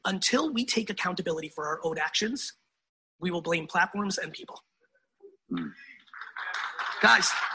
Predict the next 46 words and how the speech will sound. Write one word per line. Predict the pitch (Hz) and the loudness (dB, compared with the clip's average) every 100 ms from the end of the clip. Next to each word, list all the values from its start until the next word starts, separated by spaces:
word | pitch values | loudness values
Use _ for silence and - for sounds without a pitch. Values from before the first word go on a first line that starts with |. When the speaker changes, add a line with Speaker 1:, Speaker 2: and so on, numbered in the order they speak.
| - - | 2 4
Speaker 1:
gals, | 214 190 - | 6 4 2
this | 214 | 2
is | 214 | 4
an | 247 | 4
important | 247 262 240 | 6 4 6
conversation. | 240 240 247 247 156 | 6 6 6 4 4
Everyone's | 208 226 220 | 4 4 4
like, | 285 | 4
"This | 277 | 6
is | |
awesome. | 311 269 214 | 6 8 6
It's | - | 2
decentralization." | 247 - 240 233 220 247 - - - - - | 2 4 4 4 4 4 2 0 -12 -4 2
I | 202 233 208 - | 4 4 2 -2
spend | - 214 - | -2 0 2
thirteen | 240 - 262 | 2 4 4
hours | 233 185 160 - | 4 2 -2 -4
discovering | - - 202 208 196 | -2 0 2 2 2
an | 196 | 2
artist | 208 180 190 | 4 2 0
named | 175 | 0
Sarah | - 190 202 160 - - | 2 4 4 2 -2 -2
in | 190 | 0
Texas | 220 - 180 - | 2 2 2 2
that | 165 | 0
I | |
like | 156 156 165 - - | 2 0 0 -6 2
and | 196 190 - | 2 2 2
just | 226 233 | 2 2
l-, | 240 - | -6 0
literally | 262 311 302 | 2 4 4
say, | - 277 220 - - | 4 4 2 0 6
"Ooh, | 349 | 6
I | 196 | 6
like | 226 226 | 4 4
this | 262 - | 4 4
art." | 226 269 - - - | 4 4 2 -4 2
And | 220 | 6
then | 247 | 8
I | |
get | 233 - | 6 4
four | 254 262 | 6 6
hundred | - 247 226 | 6 4 4
D | 226 247 | 4 6
Ms | 220 | 6
saying, | 196 180 | 6 4